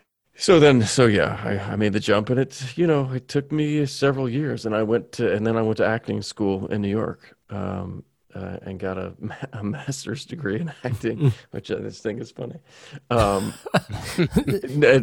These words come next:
Speaker 1: not slighting it, oh, it's, it's amazing.
Speaker 2: that you
Speaker 1: It was
Speaker 2: can
Speaker 1: amazing
Speaker 2: master it?
Speaker 1: experience, but that you can, <laughs> that you can have a master in, in,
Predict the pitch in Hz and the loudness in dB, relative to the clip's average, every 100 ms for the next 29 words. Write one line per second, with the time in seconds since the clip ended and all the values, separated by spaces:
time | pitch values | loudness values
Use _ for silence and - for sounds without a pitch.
0 | 123 127 110 - 127 113 113 113 101 - | 6 4 4 0 2 4 6 4 2 0
1 | 101 - - - - 110 - 104 117 143 | -2 -2 -6 -14 -10 -8 -4 2 4 4
2 | - 160 - 135 117 120 131 - - 247 | 6 2 4 4 4 4 4 2 2 2
3 | 294 95 90 - - - - - - 135 | 2 0 -2 -8 -10 -10 -2 -2 2 2
4 | 139 147 139 143 135 - - 127 - 156 | 4 2 2 0 0 -8 -4 -4 0 2
5 | 143 135 143 131 120 117 123 - 117 - | 4 6 4 4 4 0 -2 -2 -4 -4
6 | - - 120 113 - 117 107 | -14 -2 0 0 0 0 0